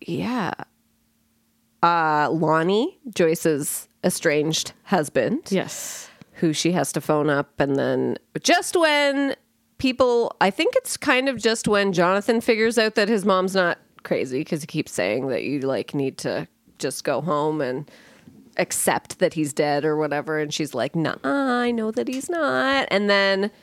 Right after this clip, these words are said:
Speaker 1: I think at the same time that Jonathan's figuring out that she's right and the sheriff is figuring out that she's right, Lonnie shows up and is like,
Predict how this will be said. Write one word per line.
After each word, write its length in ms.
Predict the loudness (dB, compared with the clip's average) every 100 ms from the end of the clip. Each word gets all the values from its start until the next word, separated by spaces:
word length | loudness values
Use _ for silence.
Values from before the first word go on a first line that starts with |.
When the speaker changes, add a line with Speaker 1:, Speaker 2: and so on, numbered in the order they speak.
| _ _ _ _ _ _ _ _
Speaker 1:
I 40 | -4
think 280 | 0 0 0
at 120 | -2
the 60 | 0
same 220 | 2 2
time 180 | 2 2
that 100 | 2
Jonathan's 500 | 2 2 2 0 0
figuring 440 | 0 2 2 4 2
out 160 | 2
that 120 | 0
she's 260 | 0 0 0
right 480 | 2 2 2 0 -2 -2
and 520 | 0 2 2 0 -2 -2
the 180 | 0 0
sheriff 460 | 2 2 2 0
is 300 | -2 -2 -4
figuring 500 | -2 -2 0 0 0
out 200 | 0 0
that 120 | -4
she's 300 | -2 -4 -4
right, 580 | -2 0 0 -2 -4 -8 -2
Lonnie 400 | 2 2 2 -2
shows 360 | -2 0 0 0
up 280 | 0 -2 -8 -10 -6
and 160 | -2
is 340 | -2 -2 -4 -4
like, 500 | -2 -2 -4 -10 -18